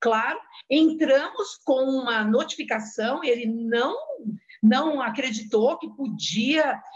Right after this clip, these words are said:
é, ele falou, "Não, mas como Nakombi é uma coisa?" Eu falei,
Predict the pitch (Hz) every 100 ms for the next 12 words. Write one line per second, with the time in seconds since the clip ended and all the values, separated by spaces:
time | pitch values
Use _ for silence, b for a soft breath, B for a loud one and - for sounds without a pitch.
0 | B - 214 214 214 214 254 226 269 415
1 | 381 - 359 339 302 294 - 320 320 311
2 | 294 - 285 330 370 262 311 247 254 247
3 | 233